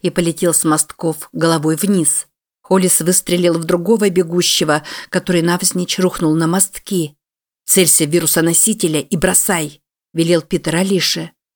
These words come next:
«Она слишком близко». «Эми!» заорал Питер.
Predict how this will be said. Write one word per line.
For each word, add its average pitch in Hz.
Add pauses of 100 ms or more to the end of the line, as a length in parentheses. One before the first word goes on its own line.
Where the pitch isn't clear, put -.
(180)
«Она 190
слишком 175
близко». 165 (680)
«Эми!» 226 (240)
заорал 151
Питер. 190